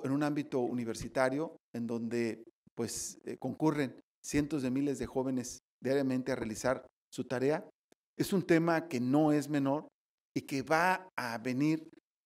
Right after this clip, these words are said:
a ser un elemento más de el contexto de lo que estamos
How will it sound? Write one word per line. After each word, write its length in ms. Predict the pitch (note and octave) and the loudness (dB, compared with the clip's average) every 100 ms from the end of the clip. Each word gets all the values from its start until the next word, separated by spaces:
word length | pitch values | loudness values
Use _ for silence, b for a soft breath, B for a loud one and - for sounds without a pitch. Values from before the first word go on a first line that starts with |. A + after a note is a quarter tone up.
| _ | _
a 120 | - A2+ | -4 4
ser 460 | D3+ D3 D3+ - | 10 10 8 4
un 180 | D#3+ E3 | 8 10
elemento 460 | F3 C#3 C#3+ C#3+ C#3 | 10 6 2 0 0
más 380 | C3 D3 E3 - _ _ _ - | 0 0 -4 -12 _ _ _ -10
de 500 | - B2+ B2 B2 - - _ | 0 4 4 0 -10 -20 _
el 120 | A#2+ | -4
contexto 760 | - B2+ D#3+ D3 - D3 C3 - _ _ | 0 2 2 2 2 2 2 -2 _ _
de 160 | - C#3 | 2 6
lo 140 | C#3 | 6
que 80 | A#2 | 2
estamos 560 | - A#2+ B2+ B2 - | 2 4 4 2 -2